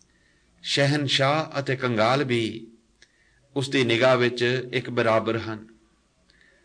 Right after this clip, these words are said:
ਭਾਵ ਹੈ ਸਭਨਾਂ ਨਾਲ ਵਰਤਾਅ ਬਰਾਬਰੀ ਵਾਲਾ ਹੈ। "ਜੋ ਵਰਤਾਏ ਸਾਈ ਜੁਗਤ", ਜੋ ਵਰਤਾਏ,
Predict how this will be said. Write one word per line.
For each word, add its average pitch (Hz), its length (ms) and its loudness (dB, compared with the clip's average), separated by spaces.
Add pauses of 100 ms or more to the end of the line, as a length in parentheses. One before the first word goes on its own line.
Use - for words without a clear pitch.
(160)
ਭਾਵ 131 300 4
ਹੈ 139 320 2
ਸਭਨਾਂ 143 480 2
ਨਾਲ 120 260 2
ਵਰਤਾਅ 120 420 2
ਬਰਾਬਰੀ 110 460 2
ਵਾਲਾ 101 380 2
ਹੈ। 92 240 -12 (2250)
"ਜੋ 131 320 -2
ਵਰਤਾਏ 101 720 0
ਸਾਈ 113 500 -4
ਜੁਗਤ", 110 500 -6 (1700)
ਜੋ 120 380 -2
ਵਰਤਾਏ, 110 840 -2